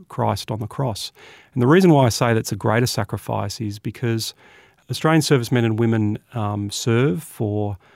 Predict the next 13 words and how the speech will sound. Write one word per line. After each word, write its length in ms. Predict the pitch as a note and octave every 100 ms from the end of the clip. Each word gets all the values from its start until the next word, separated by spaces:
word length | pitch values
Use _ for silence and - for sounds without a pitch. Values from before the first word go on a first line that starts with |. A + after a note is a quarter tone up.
| _ _ -
their 120 | G#2+
Queen, 420 | - C3 D#3 D3+
their 100 | A2+
country, 580 | - B2+ - C#3 C3 B2+
and 320 | A2+ A2 G#2+
their 420 | A2+ G#2+ G#2+ G#2
comrades. 680 | G#2 - A#2 G2+ F#2 - - - - - - _ _ _
And, 560 | - A#2+ A#2 A#2 A2+ - _ _
uh, 180 | - A#2
they 140 | A2 A2+
do 220 | C3+ C3
that 160 | A#2
willingly, 500 | A2 A#2+ C#3 E3 A3+